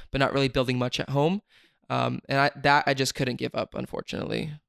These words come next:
I don't know if it's really unfortunate, but that I just couldn't give up. Ooh, what's your eye color? Um, it's, like, brown, green, green, brown. It's, it was,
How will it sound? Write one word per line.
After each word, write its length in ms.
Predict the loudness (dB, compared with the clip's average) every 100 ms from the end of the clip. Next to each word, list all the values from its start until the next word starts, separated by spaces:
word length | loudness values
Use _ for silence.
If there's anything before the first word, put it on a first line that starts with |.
| _
I 120 | 2 6
don't 80 |
know 40 | 4
if 100 | 2
it's 120 | -4
really 160 | -2 -2
unfortunate, 480 | -4 -6 -4 -6
but 140 | -2 2
that 160 | 4
I 80 | 4
just 280 | 0 -4 -2
couldn't 200 | -2 -4
give 180 | -6 -4
up. 180 | -6 _ _ _ _ _ -10 -10 -10 -18 -20 _ -20 _ _ _ _ 0
Ooh, 80 | 4
what's 180 | 4 6
your 80 |
eye 80 | 4
color? 360 | 6 4 4 4
Um, 460 | 4 6 6 2 -4 _ _ _ _ _ _ _ _ _ _ -8
it's, 180 | 0 4
like, 240 | 2 2
brown, 840 | -2 4 6 8 6 6 0 -4 0
green, 360 | 4 6 6
green, 260 | 4 4 6
brown. 580 | 6 6 6 4 -2 -6 0
It's, 760 | 0 2 2 2 2 0 0 -2 0
it 80 | 2
was, 240 | 4 2